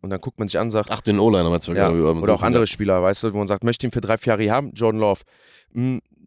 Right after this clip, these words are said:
Speaker 1: ja, möchte ich, äh, die, die, ja, oder das sind schlechte Beispiele, weil die wollten wir auch keepen und dann ging's ums Geld.
Speaker 2: Julian,
Speaker 1: Weißt du, Ju-, Julian
Speaker 2: nicht
Speaker 1: Love.
Speaker 2: Jordan.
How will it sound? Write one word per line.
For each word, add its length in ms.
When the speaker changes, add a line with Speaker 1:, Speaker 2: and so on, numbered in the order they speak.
Speaker 1:
ja, 200
möchte 260
ich, 180
äh, 180
die, 180
die, 100
ja, 180
oder 140
das 120
sind 140
schlechte 380
Beispiele, 300
weil 100
die 60
wollten 180
wir 100
auch 160
keepen 400
und 100
dann 100
ging's 180
ums 160
Geld. 220
Speaker 2:
Julian, 280
Speaker 1:
Weißt 240
du, 40
Ju-, 120
Julian 120
Speaker 2:
nicht 160
Speaker 1:
Love. 120
Speaker 2:
Jordan. 200